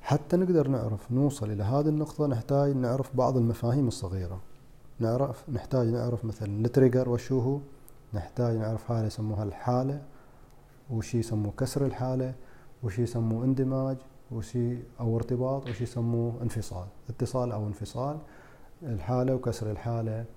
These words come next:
والحالة الشعورية نفسها. زين، بشكل مبسط الحالة الشعورية هي الحالة النفسية اللي توصل إليها لما تتذكر حدث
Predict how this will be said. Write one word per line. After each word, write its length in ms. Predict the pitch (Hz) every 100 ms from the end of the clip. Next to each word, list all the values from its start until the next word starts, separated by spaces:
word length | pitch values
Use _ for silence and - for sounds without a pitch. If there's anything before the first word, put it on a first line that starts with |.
| - - - - 123
والحالة 360 | 113 - 110
الشعورية 460 | 104 107 101 101 92
نفسها. 360 | 80 - - - - - - - - -
زين، 220 | 110 90 80 - - - - - -
بشكل 540 | 113 - 165 165 165 151
مبسط 580 | 139 120 117 - 123 139 - - -
الحالة 440 | 123 110 - 160 160
الشعورية 540 | - 139 131 120 110
هي 140 | 104 110
الحالة 600 | 98 - 131 143 151 151
النفسية 1000 | 143 127 123 - - 143 127 107 110 120 - - - - - -
اللي 440 | 123 127 127 127 135 - - - - -
توصل 400 | - 139 131 143
إليها 600 | 127 127 135 127 139 139 139
لما 300 | 120 117 120
تتذكر 600 | 117 120 113 120 - 127
حدث 500 | 117 - 110 117 -